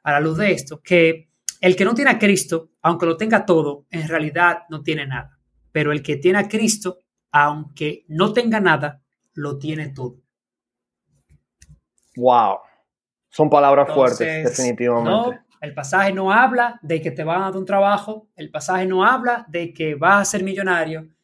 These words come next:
Speaker 1: el pasaje lo que está diciendo es que Dios es suficiente. Y hasta que no entendamos eso,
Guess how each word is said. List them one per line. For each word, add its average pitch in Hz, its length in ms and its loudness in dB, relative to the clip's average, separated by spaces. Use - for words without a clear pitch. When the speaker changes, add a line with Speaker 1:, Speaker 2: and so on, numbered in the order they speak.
Speaker 1:
el 139 120 -20
pasaje 208 420 4
lo 220 60 -2
que 214 60 -4
está 214 120 -2
diciendo 151 500 -4
es 151 240 -10
que 139 300 -10
Dios 170 440 2
es 139 80 -6
suficiente. 135 580 -8
Y 147 80 -6
hasta 139 220 -4
que 143 120 -6
no 175 80 -2
entendamos 226 580 2
eso, 196 480 2